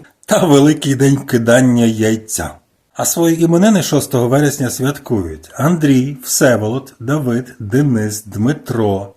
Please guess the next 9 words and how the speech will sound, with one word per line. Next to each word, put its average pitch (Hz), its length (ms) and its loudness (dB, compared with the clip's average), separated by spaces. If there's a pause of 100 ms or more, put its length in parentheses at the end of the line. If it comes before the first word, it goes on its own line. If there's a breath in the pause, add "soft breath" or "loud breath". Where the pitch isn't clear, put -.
(140)
Іван, 117 600 0
Кирило, 123 680 -2 (320 loud breath)
Костянтин, 120 760 -4 (300 loud breath)
Макар 135 680 -2
та 131 120 0
Михайло. 120 960 0 (200)
Привітайте 117 580 -4
ваших 110 400 -6
іменинників! 101 800 -6